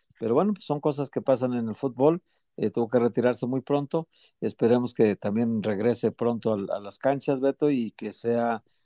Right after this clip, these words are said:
el, el jugador que están esperando Chivas, ¿no? Ya, ya tiene la presión de, de este chico Leonardo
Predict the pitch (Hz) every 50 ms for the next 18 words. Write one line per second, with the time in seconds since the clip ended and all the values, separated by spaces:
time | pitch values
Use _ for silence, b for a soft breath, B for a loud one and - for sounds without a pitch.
0 | _ _ _ - 113 113 113 110 110 110 - - 110 113 107 - 120 120 117 117
1 | 135 143 - - 160 151 135 113 - 143 139 147 139 - - 127 131 147 165 160
2 | 143 - - 180 202 208 175 139 151 165 - - 104 123 131 139 151 156 160 151
3 | 139 123 _ _ _ _ _ _ - - 185 - 185 175 170 170 165 151 139 127
4 | - - 113 110 - 139 143 143 131 135 127 120 110 98 - - - - 120 120
5 | 117 - 123 - - 143 - - 127 117 120 113 113 123 123 127 131 123 104 101
6 | -